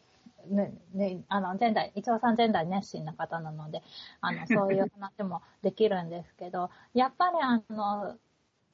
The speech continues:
Speaker 1: ジェンダーの問題って結局差別の問題と関わりがあるので、あの、マイノリティ側にいる人たち同士の話ってやっぱ重要だと思うんですよね。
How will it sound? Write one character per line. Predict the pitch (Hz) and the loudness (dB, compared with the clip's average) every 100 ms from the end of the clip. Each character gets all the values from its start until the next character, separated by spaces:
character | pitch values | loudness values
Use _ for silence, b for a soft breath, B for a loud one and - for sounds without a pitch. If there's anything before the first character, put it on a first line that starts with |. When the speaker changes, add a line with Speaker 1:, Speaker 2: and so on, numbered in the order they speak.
| _ _ - - 226 | _ _ -20 -16 -4
Speaker 1:
ジ | 254 | -2
ェ | 226 330 359 | 2 2 2
ン | |
ダ | 320 | 2
ー | 262 | 4
の | 220 | 2
問 | 214 202 | 0 -4
題 | 190 | -4
っ | 180 | -6
て | |
結 | 190 214 | -8 -6
局 | 233 - | -8 -6
差 | - | -4
別 | 302 285 233 | -2 -2 0
の | 190 | 0
問 | 180 185 | 0 -2
題 | 180 180 | -2 -4
と | 180 | -6
関 | - 190 | -6 -2
わ | 185 | 0
り | 190 | 0
が | 185 | 0
あ | |
る | 190 | -2
の | 175 170 | -6 -6
で、 | 175 165 | -6 -6
あ | 175 185 | -6 -6
の、 | 175 165 - _ _ _ _ _ _ - | -8 -12 -16 _ _ _ _ _ _ 0
マ | 247 294 | 2 2
イ | |
ノ | 320 311 | 2 0
リ | |
テ | 320 302 | 2 2
ィ | |
側 | 294 302 294 | 2 0 -2
に | 294 233 | -4 -4
い | 254 | -2
る | 285 277 277 269 _ _ _ | 0 0 -2 -4 _ _ _
人 | _ 294 | _ 0
た | - 262 | 2 0
ち | 247 | 2
同 | 214 269 262 | 4 4 4
士 | - 180 | 0 -2
の | 165 156 - b b b b | -4 -8 -12 b b b b
話 | 214 196 185 - 190 185 180 180 180 180 | 0 0 -2 -4 -4 -2 0 0 -2 -6
っ | _ _ _ _ _ _ _ - | _ _ _ _ _ _ _ 2
て | 196 | 4
や | |
っ | 196 | 4
ぱ | 196 | 2
重 | 202 220 | 6 6
要 | 214 | 6
だ | 226 220 | 4 0
と | 180 | -2
思 | 170 180 180 | -4 -4 -6
う | |
ん | 170 | -8
で | 165 | -10
す | 175 | -10
よ | 165 165 | -12 -8
ね。 | 196 208 | -4 -4